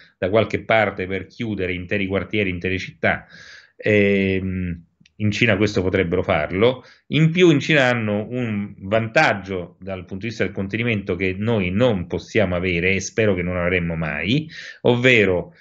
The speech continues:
grazie allo sviluppo e la diffusione capillare del cinque G in Cina, loro sono riusciti a, ehm, marcare ogni essere umano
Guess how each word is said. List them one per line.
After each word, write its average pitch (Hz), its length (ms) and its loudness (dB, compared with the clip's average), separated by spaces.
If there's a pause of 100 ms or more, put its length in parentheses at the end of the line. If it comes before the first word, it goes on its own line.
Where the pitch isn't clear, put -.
(180)
grazie 123 640 2
allo 120 240 0
sviluppo 101 840 -6 (340)
e 110 80 -12
la 101 120 -2
diffusione 107 880 -2 (220)
capillare 135 720 0
del 92 200 -10
cinque 101 420 -8
G 104 120 -10
in 98 200 -6
Cina, 92 580 -6 (200)
loro 151 180 2
sono 110 180 2
riusciti 120 460 0
a, 101 300 0 (240)
ehm, 98 420 -6 (340)
marcare 151 960 2
ogni 147 360 -6
essere 117 440 -6
umano 98 760 -4